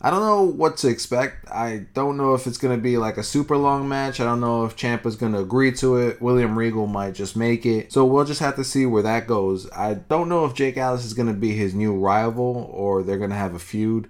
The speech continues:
I would like to see Ciampa go for a title or do something else, something different, but we'll just have to wait and see where that goes. After that, they went to a Finn Balor interview. Finn Balor says that he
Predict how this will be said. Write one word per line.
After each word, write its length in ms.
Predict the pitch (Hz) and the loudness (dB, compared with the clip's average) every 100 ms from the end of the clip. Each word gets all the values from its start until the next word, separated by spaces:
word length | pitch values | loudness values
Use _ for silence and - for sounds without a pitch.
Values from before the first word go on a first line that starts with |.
| - | 0
I 140 | 127 | 2
would 180 | 156 196 | 4 4
like 180 | 208 202 | 4 2
to 80 | 175 | -2
see 180 | 151 | -2
Ciampa 480 | 110 120 127 131 107 | -2 -2 -4 -2 -2
go 160 | 107 113 | 0 0
for 220 | - 98 | 0 -4
a 40 | |
title 440 | 90 104 107 120 117 | -2 -2 0 0 0
or 220 | 104 92 | 0 -2
do 180 | 87 107 | -2 -4
something 440 | - 107 104 95 | -2 -4 -4 -6
else, 300 | 90 110 120 | -4 -4 -4
something 600 | - - - 147 139 101 | -8 -10 -6 -4 -2 -2
different, 500 | 92 110 - 131 135 - | 0 -2 -2 -4 -4 -2
but 240 | 120 113 110 | 0 0 2
we'll 120 | 127 | 0
just 120 | 143 | 0
have 140 | 151 147 | -2 -2
to 60 | |
wait 160 | 131 123 | -2 -2
and 100 | 107 | -4
see 200 | - 113 | -2 0
where 140 | 95 | 0
that 180 | 101 107 | 0 -2
goes. 320 | 127 123 131 - - | 0 0 -2 -10 -4
After 260 | - 170 190 | -2 2 2
that, 260 | 190 165 | 4 2
they 120 | 131 147 | 4 4
went 220 | 175 170 | 4 2
to 200 | 180 156 | 2 0
a 40 | |
Finn 300 | 139 - 160 | 0 -2 -2
Balor 360 | 139 143 160 135 | 0 2 2 2
interview. 340 | 127 113 107 | 2 2 2
Finn 240 | 104 180 175 | 0 0 2
Balor 300 | 175 180 160 | 2 2 0
says 260 | - 151 | 0 0
that 160 | 131 120 | 2 -2
he 600 | 123 156 156 151 143 | -2 -4 -2 -2 -4